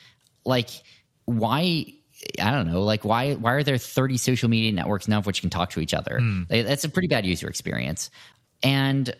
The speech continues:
Speaker 1: and I think the one thing that we all, all as a nation can agree upon, and as a world can agree upon at this point, is that bad things happen when one person is the moderator for all of our content.
Speaker 2: <laughs>
Speaker 1: Like, like, I don't know, like,
Speaker 2: We
Speaker 1: you
Speaker 2: just
Speaker 1: know,
Speaker 2: gotta make
Speaker 1: Facebook
Speaker 2: sure that
Speaker 1: tried
Speaker 2: they're a philosopher king, Sam, that they've, they've got the right idea.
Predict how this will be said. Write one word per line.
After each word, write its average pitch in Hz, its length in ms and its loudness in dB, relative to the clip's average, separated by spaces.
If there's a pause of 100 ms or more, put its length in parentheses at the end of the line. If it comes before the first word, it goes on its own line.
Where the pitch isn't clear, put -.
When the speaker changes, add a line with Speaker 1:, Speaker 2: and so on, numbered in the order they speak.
(240)
Speaker 1:
and 143 160 2
I 147 80 0
think 151 160 -2
the 147 80 2
one 147 180 0
thing 139 140 2
that 120 220 0 (220)
we 117 180 0
all, 113 180 0
all 123 220 0
as 120 100 -2
a 117 60 2
nation 104 300 0
can 98 120 -4
agree 98 220 0
upon, 85 520 -2 (380)
and - 80 -4
as 90 100 -2
a 98 40 -4
world 117 280 -2
can 95 100 0
agree 90 180 0
upon 90 280 -2
at 85 120 -4
this 110 160 -2
point, 85 360 -2 (560)
is 120 160 2
that 113 220 0 (100)
bad 113 280 2
things 110 180 0
happen 98 500 0
when 92 240 2
one 95 220 2
person 87 420 0
is 82 160 -4
the 90 60 -4
moderator 82 540 0
for - 180 -4
all 90 160 2
of 85 100 -4
our 85 100 -2
content. - 400 -2 (240)
Speaker 2:
<laughs> - 280 2
Speaker 1:
Like, 110 220 2 (420)
like, - 240 -2
I 151 80 4
don't 143 80 2
know, 87 140 2
like, 117 220 2
Speaker 2:
We 123 60 2
Speaker 1:
you 147 120 2
Speaker 2:
just - 160 2
Speaker 1:
know, 139 60 6
Speaker 2:
gotta 143 80 4
make 156 100 4
Speaker 1:
Facebook 127 40 2
Speaker 2:
sure 170 120 2
that 123 40 2
Speaker 1:
tried 131 100 2
Speaker 2:
they're 143 120 4
a 135 40 4
philosopher 139 380 2
king, 139 200 4
Sam, 95 280 0
that 101 100 -2
they've, 131 260 4
they've 135 200 2
got 165 120 4
the 156 80 4
right 135 180 4
idea. 135 380 2